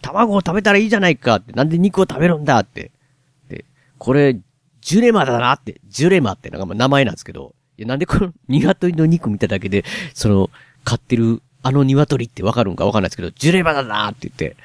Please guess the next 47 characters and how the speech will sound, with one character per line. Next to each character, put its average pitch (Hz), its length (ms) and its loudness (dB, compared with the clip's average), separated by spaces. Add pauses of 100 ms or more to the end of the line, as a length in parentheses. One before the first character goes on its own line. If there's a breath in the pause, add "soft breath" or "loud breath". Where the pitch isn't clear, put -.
(1160 soft breath)
ま 139 120 2
だ 135 80 0
卵 127 360 2
埋 139 40 2
め 156 80 2
た 127 120 0
の 123 80 2
に、 113 140 4
み 85 80 -2
た - 80 -2
い - 20 0
な 90 80 -2
感 82 120 -4
じ 82 100 -8
で 85 60 -6
ね。 170 140 -2 (420)
で 143 80 -2
も 139 100 4
奥 - 140 -4
さ 170 140 2
ん 143 60 0
と 120 80 -2
し - 60 -8
て 165 80 0
は 151 100 4
な 110 60 2
ん - 40 -2
か 87 60 -10
妊 147 160 4
娠 269 240 0
し 247 40 -6
て 247 100 2
る 226 80 2
わ 214 100 2
け - 100 -2
で 156 40 -2
す 80 60 -8
よ。 65 80 -12
ジ 123 120 -2
ョ 127 40 2
ゼ 110 140 0
の 90 140 -2
子 104 140 -4
供 92 260 2
を 76 100 -2
産 90 40 -2
ん、 - 180 -6